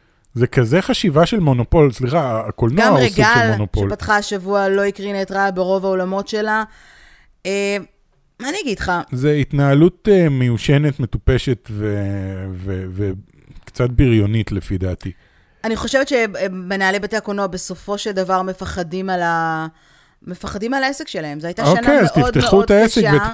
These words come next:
Speaker 1: תקרינו את הסרטים שנותנים לכם, ואל תתחילו לעשות, "לא, אם אתם תקרינו את זה גם שם, אז אני לא אראה את זה." אוקיי, אז אל תראה את זה ותקבור את העסק שלך וגמרנו.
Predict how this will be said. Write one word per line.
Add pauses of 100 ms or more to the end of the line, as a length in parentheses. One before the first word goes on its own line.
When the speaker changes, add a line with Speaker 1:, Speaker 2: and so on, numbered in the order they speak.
(120)
Speaker 1:
תקרינו
את
הסרטים
שנותנים
לכם,
ואל
תתחילו
לעשות,
"לא,
אם
אתם
תקרינו
את
זה
גם
שם,
אז
אני
לא
אראה
את
זה."
אוקיי,
אז
אל
תראה
את
זה
ותקבור
את
העסק
שלך
וגמרנו.